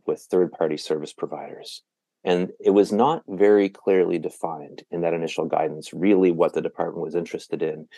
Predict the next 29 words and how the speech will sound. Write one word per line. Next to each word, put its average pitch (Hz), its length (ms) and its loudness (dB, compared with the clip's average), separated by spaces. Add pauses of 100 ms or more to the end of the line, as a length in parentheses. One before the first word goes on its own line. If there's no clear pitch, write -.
(220)
and 80 320 -8
what 87 260 2
measures 82 600 -4
it, 85 180 -2
it 90 140 -2
was 80 140 -6
prepared - 380 -6
to - 80 -20
take. - 360 -8 (300)
It 90 100 -2
seemed 135 440 2
that 92 100 8
it 85 80 0
was 87 100 -4
targeting, 90 460 0
in 80 80 -4
particular, 87 500 -2
online 90 340 0
program 82 480 0
managers, 78 520 -8
or 85 180 -4
O 90 80 2
P - 220 -6
Ms, - 500 -10
um, - 360 -8 (340)
service 107 320 4
providers 82 560 0
that 82 240 -2
assist - 560 -2